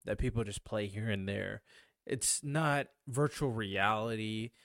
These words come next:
which eventually may be another world as well. No, it's literally a second life.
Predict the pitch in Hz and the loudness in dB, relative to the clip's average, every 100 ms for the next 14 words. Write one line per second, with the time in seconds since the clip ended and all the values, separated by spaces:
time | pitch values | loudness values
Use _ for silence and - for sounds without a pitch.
0 | _ 127 131 - 123 120 120 - 120 113 | _ 0 2 2 2 2 0 -4 -4 -2
1 | 113 107 113 113 113 110 104 110 110 95 | -2 0 -2 -2 -2 -2 -2 -2 -2 -4
2 | 101 127 117 110 _ - _ - 156 190 | 0 4 4 2 _ -20 _ -4 4 4
3 | 170 - - 139 147 277 247 226 185 165 | 4 -2 -4 4 8 8 6 0 2 2
4 | 139 - - 190 - 160 98 101 110 120 | 2 2 4 4 4 0 0 -6 -2 0
5 | 107 78 - - | 0 0 -10 -18